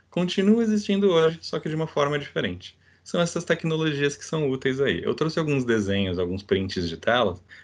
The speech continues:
de algumas, é, de alguns sites, de alguns aplicativos que vocês podem baixar. Alguns deles têm itens que são gratuitos, alguns deles são pagos, tá? Eu vou pôr o nome deles aqui.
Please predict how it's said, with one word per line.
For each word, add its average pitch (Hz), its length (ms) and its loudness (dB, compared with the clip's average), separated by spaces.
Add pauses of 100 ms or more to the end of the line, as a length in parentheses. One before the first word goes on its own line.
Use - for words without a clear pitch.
de 104 100 2
algumas, 113 540 2 (720)
é, 101 440 2
de 95 80 -2
alguns 113 240 2
sites, 117 680 0
de 107 60 2
alguns 104 220 2
aplicativos 117 840 -2
que 120 80 -4
vocês 104 240 -8
podem 104 320 0
baixar. 101 500 -2 (320)
Alguns 123 460 2
deles 113 360 0
têm 95 520 -2 (160)
itens 117 380 0
que - 100 -18
são 104 160 -2
gratuitos, 113 640 -2
alguns 113 360 2
deles 104 340 2
são 104 200 -4
pagos, 80 680 -2 (180)
tá? 90 140 -4
Eu 95 80 -2
vou 101 120 0
pôr 101 200 4
o 101 80 4
nome 90 300 -4
deles 85 360 -4
aqui. 117 380 -2